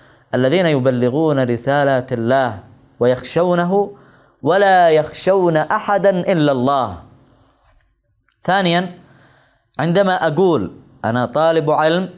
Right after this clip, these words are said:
وها أنا ذا أقرأ مادة تهتم بمعرفة الله، ثم أراني في الأخير أضعف نفسية، أضعف موقف، أضعف اهتماما من أولياء الشيطان"،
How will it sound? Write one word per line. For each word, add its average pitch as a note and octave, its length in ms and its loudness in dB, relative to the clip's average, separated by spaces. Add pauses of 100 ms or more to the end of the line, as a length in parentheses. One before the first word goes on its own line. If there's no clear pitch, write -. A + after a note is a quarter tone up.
(360)
وها D3+ 300 -2
أنا E3+ 140 0
ذا E3+ 180 0
أقرأ D#3+ 280 0
مادة D#3 560 -2
تهتم D3+ 520 -4
بمعرفة D3 540 -2
الله، D#3 380 0 (1000)
ثم D#3 200 -2
أراني E3+ 440 0
في D#3 100 -2
الأخير F3+ 640 0 (200)
أضعف C3+ 400 -2
نفسية، G#2+ 520 -6 (440)
أضعف D3 380 -2
موقف، B2+ 460 -4 (840)
أضعف F#3 380 0
اهتماما F#3 640 0
من E3+ 200 0
أولياء E3 420 2
الشيطان"، E3 680 0